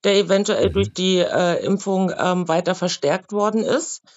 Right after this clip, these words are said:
Speaker 1: Oder es kam denn dadurch, dass ich ja auf dem Wochenmarkt, ähm, arbeite und her-, schwer heben musste, so der Verdacht, dass es vielleicht auch von der Wirbelsäule kommen kann, dass ich vielleicht einen Bandscheibenvorfall habe.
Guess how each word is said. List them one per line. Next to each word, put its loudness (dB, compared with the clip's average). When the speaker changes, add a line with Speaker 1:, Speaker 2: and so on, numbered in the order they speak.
Speaker 1:
Oder 4
es 0
kam 4
denn 4
dadurch, 2
dass -2
ich -2
ja 2
auf 0
dem 0
Wochenmarkt, 2
ähm, 0
arbeite 2
und 0
her-, 0
schwer 0
heben 2
musste, 2
so 0
der 2
Verdacht, -2
dass -4
es -8
vielleicht 0
auch -2
von -2
der 0
Wirbelsäule 0
kommen 0
kann, -2
dass -4
ich -8
vielleicht -4
einen -6
Bandscheibenvorfall -2
habe. -2